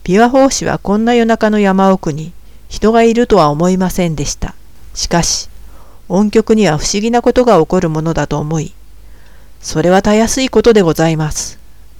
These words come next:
と、さらに一段と調子を高めて一曲を語り終わりました。法師は自分でも満足して琵琶をしまい、静かに眠ろうとしますと、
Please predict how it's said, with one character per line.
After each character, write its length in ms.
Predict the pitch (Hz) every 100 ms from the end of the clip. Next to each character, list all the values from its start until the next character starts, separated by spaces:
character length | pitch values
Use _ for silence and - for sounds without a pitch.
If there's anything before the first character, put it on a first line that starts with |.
| - -
と、 220 | 185 - - - - - -
さ 240 | - 247 277
ら 100 | 220
に 160 | 170 - - - - - -
一 240 | 185 214
段 240 | 196 196 196
と 100 | 196
調 220 | - 185
子 180 | - 190
を 100 | 185
高 260 | 170 185
め 100 | 156
て 220 | 135 - - - - -
一 100 | 165
曲 340 | - 190 202
を 60 | 165
語 140 | 151 160
り 100 | 160
終 20 |
わ 140 | 156 147
り 100 | 151
ま 100 | 143
し 120 | -
た。 160 | - - - - - - -
法 220 | - 185 190
師 120 | 180
は 80 | 165
自 160 | 160
分 200 | 165 214
で 100 | 233
も 80 | 208
満 240 | 180 185
足 200 | 175 165
し 80 | -
て 120 | -
琵 180 | 165 165
琶 60 | 180
を 80 | 160
し 160 | -
ま 140 | 151 143
い、 100 | 170 - -
静 340 | - - 262 214
か 120 | 175
に 140 | 156
眠 200 | 147 156
ろ 120 | 175 190
う 60 |
と 100 | 185
し 100 | -
ま 140 | 165 160
す 140 | -
と、 160 | -